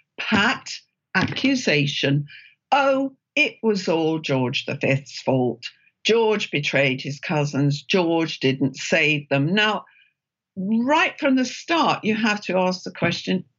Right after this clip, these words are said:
hang on a minute, King George the Fifth was a constitutional monarch. In fact, he was a parliamentary monarch. He was answerable to the parliament. He had no executive power,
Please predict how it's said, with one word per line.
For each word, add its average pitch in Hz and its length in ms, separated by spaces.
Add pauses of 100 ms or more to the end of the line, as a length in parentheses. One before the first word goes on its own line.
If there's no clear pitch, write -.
(120)
hang 277 240
on 233 180
a 160 60
minute, 160 640 (560)
King 277 300
George 233 420
the 202 80
Fifth 139 420 (380)
was 113 180
a - 80
constitutional 156 1300
monarch. 220 500 (360)
In 151 80
fact, 165 200
he 165 60
was 165 120
a 185 80
parliamentary 165 880
monarch. 123 400 (360)
He 196 120
was 160 140
answerable 143 800 (300)
to - 120
the 147 120
parliament. 247 640 (480)
He 415 160
had 427 280
no 226 800
executive - 880
power, 123 500